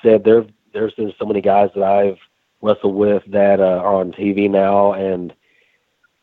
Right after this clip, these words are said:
and coming back from the dojo and going to the indies and applying what I've learned, it's, it's really cool because a lot of people, they'll ask me, you know, where I learned this technique or where I learned this. And, um, it's funny because I,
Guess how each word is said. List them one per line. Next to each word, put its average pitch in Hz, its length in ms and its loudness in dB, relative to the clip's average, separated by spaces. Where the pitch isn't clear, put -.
and 101 160 -4
coming 139 240 2
back 123 220 2
from 113 80 -10
the 104 80 -2
dojo 104 760 0
and 95 280 -4
going 104 220 2
to 107 80 -4
the 95 80 -2
indies 101 320 -2
and 95 80 -8
applying 104 400 0
what 101 140 2
I've 92 180 2
learned, 98 580 0
it's, 104 260 -4
it's - 180 -12
really 135 240 4
cool 117 280 -2
because 101 580 0
a 104 120 -4
lot 104 240 0
of 98 60 -2
people, 104 540 -2
they'll 98 180 -2
ask 101 340 0
me, 101 100 -4
you 98 220 -6
know, 92 120 -2
where 98 220 0
I 98 60 4
learned 95 300 -4
this 90 180 -8
technique 85 260 -10
or 82 60 -6
where 90 220 0
I 95 40 4
learned 92 320 2
this. 95 280 2
And, 92 200 -4
um, 90 520 -2
it's 101 200 -6
funny 127 220 4
because 101 380 -2
I, 101 440 0